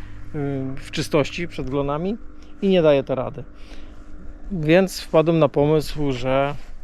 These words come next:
zbadam, że zbadam, e, jaki jest stan wody ogólnie, P H i, i zawartość chloru. I zobaczcie, wrzuciłem tutaj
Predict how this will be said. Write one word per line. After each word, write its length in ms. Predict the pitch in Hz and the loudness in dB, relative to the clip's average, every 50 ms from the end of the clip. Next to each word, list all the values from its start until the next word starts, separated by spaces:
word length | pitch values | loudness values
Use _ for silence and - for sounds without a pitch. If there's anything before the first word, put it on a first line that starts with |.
| - - - | -10 -10 -10
zbadam, 640 | 143 117 123 131 143 139 139 143 143 139 143 143 131 - - - - - - - - - - - - - - - - - - - - - - - - - - - - - - - - - - - - - - - - - - - - - - - - - - - - - - - - - - - - - - - - - - - 165 | -10 -8 -2 2 4 4 4 4 4 2 2 -2 -6 -8 -12 -14 -12 -12 -12 -12 -12 -12 -10 -8 -8 -8 -8 -8 -8 -10 -10 -12 -12 -12 -12 -10 -10 -10 -10 -10 -6 -4 -4 -4 -4 -8 -12 -14 -12 -8 -6 -2 -2 0 0 0 0 -2 -4 -6 -10 -14 -12 -12 -10 -10 -8 -8 -8 -8 -8 -8 -10 -10 -12 -10 -10 -8 -8 -6 -4
że 180 | 143 131 139 | -2 -2 -2
zbadam, 540 | 120 120 135 151 165 156 156 151 151 151 147 - | -2 0 2 4 4 4 4 4 4 2 0 -2
e, 440 | 156 156 143 143 143 143 143 143 139 - - - - - - - - - - - - - - - - - - - - - - - | -2 -2 0 2 2 4 2 2 2 2 2 2 2 -2 -4 -6 -8 -8 -10 -10 -10 -12 -16 -20 -20 -20 -20 -20 -18 -16 -6 0
jaki 280 | 151 151 143 - - 156 | 2 2 2 2 2 0
jest 220 | 156 147 - - | 0 0 0 -2
stan 220 | - - 180 185 185 | -2 0 2 2 4
wody 320 | 220 233 165 135 - - - - - 175 175 165 | 6 6 6 6 4 -2 -6 -10 -14 -10 -4 -2
ogólnie, 580 | 151 139 131 123 131 127 120 120 123 123 123 123 - | 0 0 2 2 4 4 4 4 2 0 -2 0 0
P 100 | 196 175 | 0 0
H 340 | - 202 185 185 185 170 - 175 | 2 2 2 2 2 0 -2 -2
i, 400 | 165 160 151 156 156 156 156 151 - - - | 0 0 2 2 2 0 -2 -4 -8 -10 -8
i 60 | 160 | 0
zawartość 460 | 143 165 156 151 151 147 - 151 - - | 4 6 6 6 6 4 2 -2 -2 0
chloru. 340 | - 143 127 120 123 - - - - - - - - - - - - - - - | 2 4 4 2 0 -4 -10 -14 -16 -18 -18 -18 -18 -18 -18 -18 -18 -16 -8 -4
I 60 | 240 196 | 0 2
zobaczcie, 520 | 170 156 127 127 117 - - - - 90 - - - - - - - - - - - - - - - | 4 4 6 4 2 2 0 -4 -4 -4 -6 -8 -10 -12 -12 -12 -12 -12 -12 -12 -12 -12 -12 -10 -8
wrzuciłem 440 | 151 135 143 139 - 190 170 151 131 | -8 -6 -6 -4 0 2 2 2 2
tutaj 360 | 165 143 151 139 135 135 | 0 2 2 2 2 2